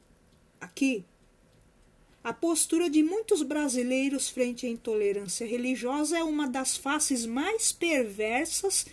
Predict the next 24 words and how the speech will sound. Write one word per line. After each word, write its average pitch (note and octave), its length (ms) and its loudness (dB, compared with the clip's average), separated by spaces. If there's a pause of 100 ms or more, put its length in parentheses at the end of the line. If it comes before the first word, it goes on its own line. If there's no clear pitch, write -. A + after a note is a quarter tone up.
(220)
de B3 160 0
uma E4+ 240 2
sociedade D#4 880 4
em F#4+ 100 2
desenvolvimento. F4 1160 4 (420)
Isso F#4 380 4
aqui, D#4+ 500 0 (140)
em C4 220 -2
outras D4+ 420 -2
palavras, A#3+ 1000 -2 (240)
é A#3+ 220 0
aquilo D4+ 560 -2
que D4+ 100 -6
eu D#4+ 100 0
li D4 200 0
na D4+ 120 2
introdução, D4+ 840 -2 (240)
na, A3 320 -4
na A3 200 -2
conclusão C4+ 680 0
pra C#4+ 160 -4
vocês, A#3+ 640 -2
tá? B3+ 260 -6 (880)
A, G3+ 380 -8